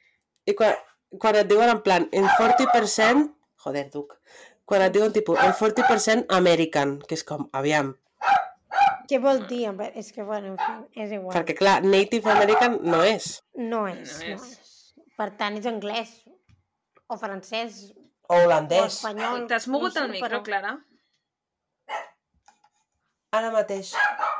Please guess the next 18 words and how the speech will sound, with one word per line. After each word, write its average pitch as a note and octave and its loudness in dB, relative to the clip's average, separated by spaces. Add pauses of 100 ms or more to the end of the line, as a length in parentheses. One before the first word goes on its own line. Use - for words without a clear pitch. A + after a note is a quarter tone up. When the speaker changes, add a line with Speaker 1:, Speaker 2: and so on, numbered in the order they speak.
Speaker 3:
Vale, F3+ -14 (260)
perquè G3+ -10
s'ha, G#4 -4 (140)
s'ha - -12
sentit B3+ -10
diferent G#3 -14
la F#3 -16
qualitat. F3 -14 (2250)
Speaker 2:
Bueno, A3+ -8 (320)
Speaker 3:
Però F3 -12
ja F#3+ -6
està, A#3 -10
Speaker 2:
mm, F3 -10
Speaker 3:
eh? - -6
Speaker 2:
acabo. A3 -6 (2000)
La A#3+ -4
Brenda, D4 -2
mm, G#3+ -10